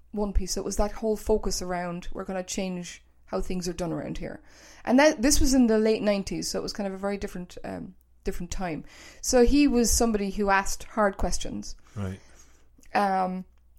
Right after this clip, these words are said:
Speaker 1: and I sat on, you know, he came to Cork at one stage. He was based in, in obviously Cupertino, and he came to Cork, and I had some questions about how we did things, and he said, "Okay, you come to the States. You come,
Speaker 2: Okay.
Speaker 1: sit in this project team.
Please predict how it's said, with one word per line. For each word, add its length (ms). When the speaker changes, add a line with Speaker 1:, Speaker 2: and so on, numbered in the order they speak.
Speaker 1:
and 100
I 140
sat 400
on, 300
you 60
know, 200
he 120
came 200
to 80
Cork 260
at 80
one 140
stage. 300
He 60
was 120
based 240
in, 200
in 440
obviously 280
Cupertino, 460
and 80
he 60
came 180
to 80
Cork, 300
and 100
I 120
had 100
some 140
questions 380
about 140
how 100
we 100
did 200
things, 260
and 100
he 100
said, 180
"Okay, 380
you 220
come 180
to 80
the 60
States. 400
You 100
come, 400
Speaker 2:
Okay. 120
Speaker 1:
sit 120
in 80
this 120
project 320
team. 300